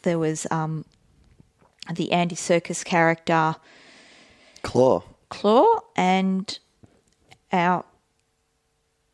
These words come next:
Speaker 1: our new character
Speaker 2: Uh, Killmonger? Is
Speaker 1: Yeah,
Speaker 2: that
Speaker 1: Killmonger.
Speaker 2: Yeah, yeah.
Speaker 1: Yeah. I was trying to look for, trying to see his real name, but yeah, just Killmonger.
Speaker 2: Yeah. Eric,
Speaker 1: Yeah,
Speaker 2: I think.
Speaker 1: Eric.
Speaker 2: Yeah,
Speaker 1: Yeah,
Speaker 2: Eric.
Speaker 1: that's right. Um, they knew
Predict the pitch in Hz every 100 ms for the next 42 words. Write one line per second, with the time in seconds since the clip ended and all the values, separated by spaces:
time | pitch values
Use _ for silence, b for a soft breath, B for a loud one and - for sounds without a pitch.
0 | - 175 180 185 196 - 190 185 - 196
1 | 202 196 196 202 - _ _ _ _ -
2 | 101 - 117 123 151 277 285 _ _ -
3 | 175 202 - 208 185 - - - - -
4 | - 104 - B - 190 - 190 175 -
5 | 190 - - - - 180 175 - 160 160
6 | - 170 160 165 156 - 143 123 - 175
7 | - - 160 151 160 165 B 110 101 76
8 | - B B B 104 185 160 - - 85
9 | - 165 165 - 185 214 160 85 160 -
10 | 175 180 - - 202 208 - _ _ _
11 | _ _ _ _ B B - 175 175 170
12 | 165 151